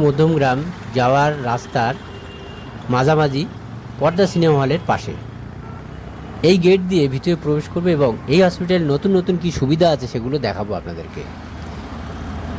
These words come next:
আচ্ছা, চলে এলাম প্রশাসনিক ভবনের সামনে। এখানে দেখুন, জন্ম এবং মৃত্যু সার্টিফিকেট দেওয়া হচ্ছে। আগে কিন্তু এটি পৌরসভা থেকে নিতে হতো, এখন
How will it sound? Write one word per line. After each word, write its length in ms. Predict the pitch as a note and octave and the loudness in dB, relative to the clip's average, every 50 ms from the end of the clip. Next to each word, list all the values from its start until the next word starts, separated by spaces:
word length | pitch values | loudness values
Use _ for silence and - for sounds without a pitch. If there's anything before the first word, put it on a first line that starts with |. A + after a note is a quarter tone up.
| - - - - - - - - - - - - - - - - - - - - - - - - - - - - - - - - - - - - - - - - - - - - - - - - - - - - - - - - - - D3 | -8 -8 -8 -6 -6 -6 -6 -6 -8 -8 -10 -10 -14 -18 -18 -18 -16 -14 -14 -14 -14 -12 -12 -12 -12 -12 -12 -12 -12 -12 -12 -12 -12 -12 -12 -12 -12 -12 -12 -12 -14 -14 -14 -14 -14 -14 -14 -14 -14 -14 -14 -14 -14 -14 -14 -12 -6 -4 -2
আচ্ছা, 160 | D3 - E3 D3+ - | 0 0 0 2 2
চলে 180 | D#3+ D#3+ E3 F3+ F#3+ | 4 6 6 6 6
এলাম 180 | F#3 F#3 D#3+ D3 D3 C#3+ | 6 4 2 2 0 -2
প্রশাসনিক 580 | - D#3 C#3+ - F3 E3+ D#3+ - F#3+ F#3 G3 F#3+ D3+ D3 | -4 -4 -2 0 0 0 0 0 0 0 0 0 0 2
ভবনের 300 | C#3+ C#3 C#3+ C3+ C3 B2 - | 2 2 2 0 -2 -2 -4
সামনে। 280 | - A#2+ G#2+ G#2 G2+ A2 D3+ - - - - - - - - - - - - - - - - - - - - D#3 | -2 -2 -2 -2 -2 -4 -4 -8 -12 -18 -18 -18 -18 -18 -18 -18 -20 -20 -18 -18 -18 -18 -18 -18 -10 -4 0 2
এখানে 160 | D3 F#3 F#3+ G3+ | 4 6 6 6
দেখুন, 180 | G#3 G3 G3 F#3 D3 A#2+ | 6 6 6 6 6 6
জন্ম 220 | C#3+ C#3+ E3 F3 F3+ F#3 F#3 | 4 4 6 6 6 6 6
এবং 100 | F#3+ F#3 E3 D3 | 4 4 4 2
মৃত্যু 220 | D3+ D3+ - - G3 E3+ | 2 0 0 0 2 4
সার্টিফিকেট 520 | F#3+ F#3+ F3+ G3 G3 F#3+ E3+ C#3 B2 B2 - - - - - - - - - - - A2+ A#2+ | 4 4 4 4 4 6 6 4 4 2 -4 -12 -14 -14 -14 -14 -20 -20 -20 -14 -4 0 4
দেওয়া 180 | C3+ C#3 C3+ B2+ A2 | 4 6 4 4 2
হচ্ছে। 260 | G#2 F2+ - - G2 F2 - - - - - A2+ | -2 -6 -8 -8 -8 -8 -8 -12 -18 -10 -4 -2
আগে 120 | C3+ D3+ D#3 E3 | 0 0 2 0
কিন্তু 160 | F3 F3 F3 F#3 F3 | 0 2 2 2 2
এটি 120 | E3+ F3 D3 B2+ - | 4 4 2 4 4
পৌরসভা 420 | C#3 C3+ C#3+ D3+ D3 E3 D#3+ E3 D#3+ D#3+ | 4 6 6 6 4 4 4 4 4 2
থেকে 160 | D#3+ E3 D#3+ C#3+ | 2 2 2 2
নিতে 140 | C#3+ C#3+ D#3+ D#3 | 2 4 4 4
হতো, 180 | C#3+ A#2 A#2 A#2+ D#3+ - - - - - - - - - - - - - - - - - - B2 | 4 4 2 0 0 -2 -8 -20 -20 -20 -20 -20 -20 -20 -20 -20 -20 -20 -20 -20 -16 -8 -4 -2
এখন 160 | B2+ - F3+ | 2 4 6